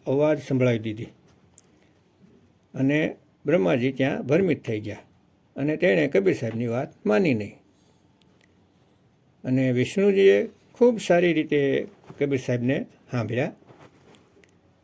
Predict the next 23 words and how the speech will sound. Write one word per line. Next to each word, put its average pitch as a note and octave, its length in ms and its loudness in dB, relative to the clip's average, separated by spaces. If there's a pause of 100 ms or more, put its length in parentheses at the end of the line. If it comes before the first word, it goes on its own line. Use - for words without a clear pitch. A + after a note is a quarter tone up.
(160)
કબીર A#2 220 -4
સાહેબે B2 280 -2
પૂરી C3 260 -2
કોશિશ D#3 380 0
કરી, A#2+ 340 -2 (1040)
પરંતુ D#3 680 0 (1500)
વિષ્ણુજીને E3+ 640 0
જે D#3+ 120 2
હોદ્દો A#2+ 380 2
મળેલો F3+ 380 4
છે, F3 420 2
માતાએ C#3 460 0
તેને C3+ 280 0
જે B2 120 2
આશીર્વાદ B2 520 -2
આપેલા E3 420 2
છે A#2 200 -4
કે A#2 160 -4
તેની B2 460 -2
પૂજા C#3 420 -2
બધા G#2+ 260 -8
જ G#2+ 80 -10
કરશે, E3+ 560 -2